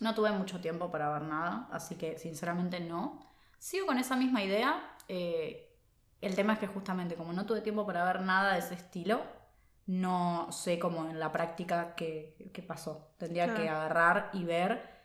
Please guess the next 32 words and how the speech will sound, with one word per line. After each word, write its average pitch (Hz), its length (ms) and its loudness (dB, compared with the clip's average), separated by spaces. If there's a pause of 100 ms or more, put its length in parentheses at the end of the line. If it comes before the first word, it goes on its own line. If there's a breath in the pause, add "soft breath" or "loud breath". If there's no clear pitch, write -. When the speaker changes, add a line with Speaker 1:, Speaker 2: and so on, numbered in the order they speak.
Speaker 1:
y 190 120 -4
ver 175 160 2
si 180 160 -2
eso 175 180 -4
me 170 100 -2
afecta, 190 680 0
Speaker 2:
Acá 247 100 -12
Speaker 1:
si 269 120 -4
Speaker 2:
tenemos 175 180 0
Speaker 1:
ahora 214 260 4
Speaker 2:
un 262 60 2
par 269 180 2
de 247 80 0
mangas 240 720 0 (100)
de 233 140 -2
Eroguro. 247 420 -2 (160)
Speaker 1:
Sí, 185 240 -4
bueno, 175 260 4
pero 175 140 6
el 175 80 6
Eroguro 180 500 8
sí 170 320 0
a 156 100 6
mí 160 160 -2
me 160 120 -4
encanta, 156 480 -2
tipo, 147 480 -4
y 165 120 -8
me 151 120 -4
parece, 151 320 -6
tipo, 156 240 -8
un, 165 880 -10